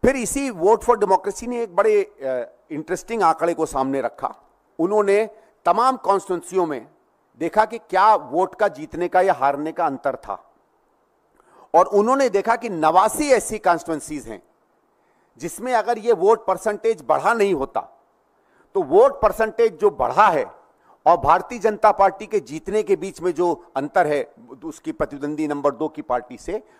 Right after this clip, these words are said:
वो उससे ज़्यादा पड़ता है। यानी अगर ये माने कि पूरी की पूरी ये जो वोट बढ़े थे, इसमें शायद अगर कोई धांधली हुई है, तो ये मान लीजिए कि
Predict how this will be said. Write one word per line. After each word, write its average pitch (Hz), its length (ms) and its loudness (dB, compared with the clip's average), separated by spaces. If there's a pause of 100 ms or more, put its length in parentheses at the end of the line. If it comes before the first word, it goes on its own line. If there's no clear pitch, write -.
(280)
वो 180 120 6
उससे 240 560 2 (340)
ज़्यादा 180 320 6
पड़ता 131 360 -2
है। 131 140 -4
यानी 196 400 2 (580)
अगर 170 220 0
ये 196 220 0
माने 196 400 4 (880)
कि 185 120 -10
पूरी 214 340 -6
की 233 140 -12
पूरी 214 280 -6
ये 208 180 0
जो 196 140 2
वोट 180 280 0
बढ़े 165 300 2
थे, 139 240 -10 (760)
इसमें 180 260 -4
शायद 160 340 0
अगर 170 180 -4
कोई 175 180 -4
धांधली 156 400 -4
हुई 160 220 0
है, 131 140 0 (400)
तो 180 60 -2
ये 196 140 2
मान 180 200 0
लीजिए 165 280 -2
कि 226 200 -10